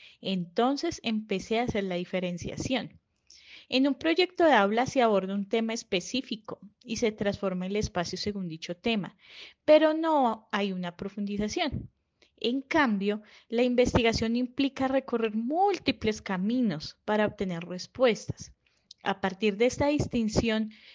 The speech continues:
busqué que los niños, a través de preguntas motivadoras, crearan hipótesis.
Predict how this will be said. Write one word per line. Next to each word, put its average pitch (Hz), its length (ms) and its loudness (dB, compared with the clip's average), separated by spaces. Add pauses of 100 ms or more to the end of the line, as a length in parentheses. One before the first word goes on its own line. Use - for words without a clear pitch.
(120)
busqué 214 400 2
que 262 140 4
los 285 240 4
niños, 214 580 0
a 180 140 -4
través 185 260 -2
de 196 120 -2
preguntas 185 600 -2
motivadoras, 208 1040 0 (360)
crearan 208 500 2
hipótesis. - 840 0